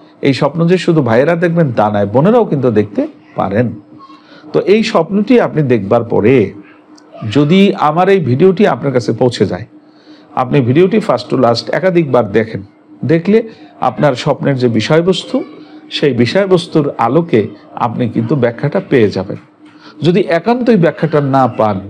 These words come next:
তাহলে আলহামদুলিল্লাহ আমাদের স্ক্রিনে যেই WhatsApp নাম্বারটি দেওয়া আছে, এই WhatsApp নাম্বারে সর্বপ্রথম আপনি আমার WhatsApp-এ একটি মেসেজ করবেন এবং ভয়েস দেবেন যে, "হুজুর, আমি এই স্বপ্নটি দেখেছি," আপনার সময় সুযোগ মতো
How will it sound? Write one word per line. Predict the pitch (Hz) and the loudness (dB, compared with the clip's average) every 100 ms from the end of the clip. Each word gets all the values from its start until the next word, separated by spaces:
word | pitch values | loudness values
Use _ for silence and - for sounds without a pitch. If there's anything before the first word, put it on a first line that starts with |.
| - - | -16 -4
তাহলে | 165 143 95 98 - _ _ - _ - - - - - - - | -2 0 -2 -4 -10 _ _ -20 _ -20 -20 -20 -20 -20 -20 -4
আলহামদুলিল্লাহ | 120 123 139 135 113 110 139 - _ - _ - | 0 0 0 0 2 0 -2 -6 _ -20 _ -4
আমাদের | 113 117 120 113 | 0 2 2 0
স্ক্রিনে | - - 165 151 | -4 0 2 2
যেই | 117 110 | 2 2
WhatsApp | 113 110 - | 2 -2 -2
নাম্বারটি | 120 - 101 120 - | -2 -2 -2 -2 0
দেওয়া | 156 170 175 | 2 2 0
আছে, | 175 - - - - - | -6 -14 -16 -20 -14 -2
এই | 123 | 0
WhatsApp | 120 117 - 123 | 0 -2 -2 -4
নাম্বারে | 123 113 135 190 196 - | 0 -2 0 0 -2 -6
সর্বপ্রথম | - 143 135 127 - 190 | -4 -4 -2 -2 -2 0
আপনি | 165 135 | -2 0
আমার | 131 120 | 0 0
WhatsApp-এ | 117 139 - 170 | 0 -2 0 -2
একটি | 156 | 0
মেসেজ | 113 123 143 - | 0 0 0 -2
করবেন | - 95 101 110 - - - - - - - | -4 -8 -8 -12 -14 -20 -20 -20 -20 -20 -4
এবং | 135 139 | -2 0
ভয়েস | 113 120 139 - | 0 0 0 0
দেবেন | 110 98 | 0 0
যে, | 107 | 0
"হুজুর, | 127 135 | 0 0
আমি | 131 | 0
এই | 139 | -2
স্বপ্নটি | 147 160 170 | -4 -2 0
দেখেছি," | 170 175 196 240 | 0 0 0 0
আপনার | - 123 123 | 0 -2 -2
সময় | 139 135 | 0 0
সুযোগ | 131 143 170 | 0 -2 -4
মতো | 170 170 269 | -4 -4 -4